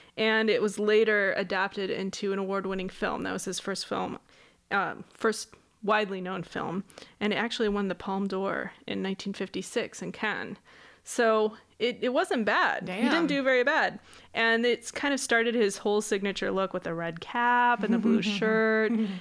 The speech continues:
Speaker 1: and, you know, their, like, silver diving suits and all the bright yellow diving equipment, um, which you will see if you watch Deep Sea Two.
Speaker 2: <laughs>
Speaker 1: Um,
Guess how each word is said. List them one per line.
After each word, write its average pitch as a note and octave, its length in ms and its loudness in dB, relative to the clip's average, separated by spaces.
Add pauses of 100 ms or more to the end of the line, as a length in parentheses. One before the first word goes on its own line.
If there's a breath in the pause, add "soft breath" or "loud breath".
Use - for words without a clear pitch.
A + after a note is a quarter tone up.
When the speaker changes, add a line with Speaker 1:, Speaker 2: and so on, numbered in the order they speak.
Speaker 1:
and, G3+ 320 0
you G3 60 0
know, G3 280 -2
their, F#3+ 200 0
like, F3+ 200 -2
silver G3+ 960 0
diving G3 520 0
suits G3 580 -4
and F3+ 140 -4
all G3 240 2
the F#3+ 240 -4 (140)
bright G#3 380 0
yellow G#3 540 4
diving G3+ 540 0
equipment, G3 720 -2 (400 loud breath)
um, F3+ 320 -4
which F3+ 320 -4
you F#3+ 80 0
will B3+ 80 2
see B3 180 -2
if G#3+ 140 -4
you F#3+ 80 -2
watch F#3 300 -6
Deep F#3 200 -6
Sea B3+ 160 -6
Two. G3+ 320 0 (140)
Speaker 2:
<laughs> A#3 240 0
Speaker 1:
Um, G#3 360 0